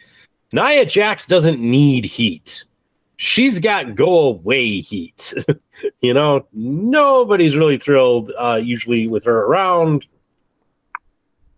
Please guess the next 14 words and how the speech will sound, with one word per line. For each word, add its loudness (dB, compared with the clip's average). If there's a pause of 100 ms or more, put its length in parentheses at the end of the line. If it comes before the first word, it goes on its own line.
(520)
Uh, -2 (320)
so, 2
yeah, -2
I, -2
y-, -2 (420)
you -4
don't 2
need 2
to 2
add -2
heat -4
to -4
Nia 2
Jax. -4